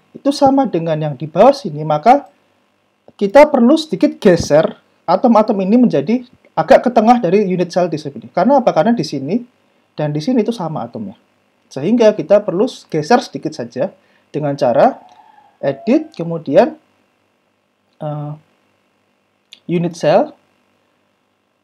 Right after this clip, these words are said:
Karena yang ingin kita geser adalah atomnya, bukan, eh, ingin merotasi sel satuannya, maka yang kita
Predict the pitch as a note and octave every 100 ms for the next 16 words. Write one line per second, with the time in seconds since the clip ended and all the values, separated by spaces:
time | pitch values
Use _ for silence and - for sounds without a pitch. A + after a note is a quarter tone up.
0 | _ A3+ C4 D#4 D#4 A#3+ B3 A#3+ A#3 A#3
1 | A#3+ B3+ F4 C4 G3+ F#3 E3 D4 D4+ C#3
2 | C#3 D#3 _ - E3+ E3 A#3 C#4+ - _
3 | - F#3+ G3+ G3 G3 - _ _ _ -
4 | - F#3 G3 G3+ G#3 G#3 A3+ D#4 D4+ -
5 | _ - F3+ F3 E3+ G#3+ C4 G3 C#3+ A3
6 | B3 A#3 G3 F#3 F3+